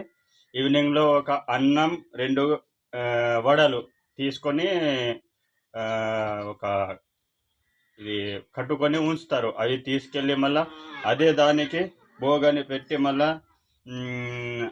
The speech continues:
అందరూ కలిసి అక్కడ అవి కోటలు ఒక చెట్టు కింద పెట్టి అక్కడ ఉంచుకొని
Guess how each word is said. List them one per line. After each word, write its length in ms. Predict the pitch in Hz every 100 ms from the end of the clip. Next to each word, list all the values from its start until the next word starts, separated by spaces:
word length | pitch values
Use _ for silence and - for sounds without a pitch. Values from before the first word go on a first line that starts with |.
| 117
అందరూ 340 | 127 139 135
కలిసి 340 | 135 131 131
అక్కడ 240 | 131 135 131
అవి 200 | 127 127
కోటలు 520 | 131 131 135 131 139 - _ -
ఒక 280 | 127 120
చెట్టు 180 | 139 147
కింద 260 | 135 135 135
పెట్టి 580 | 127 135 127 - 175 175 _ _ _ _ 117
అక్కడ 300 | 120 131 127
ఉంచుకొని 640 | 127 131 135 139 135